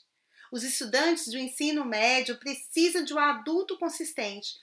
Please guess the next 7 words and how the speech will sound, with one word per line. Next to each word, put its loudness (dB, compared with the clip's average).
porque -4
confiam -8
apenas -6
nas -8
pessoas -6
que -16
estão -4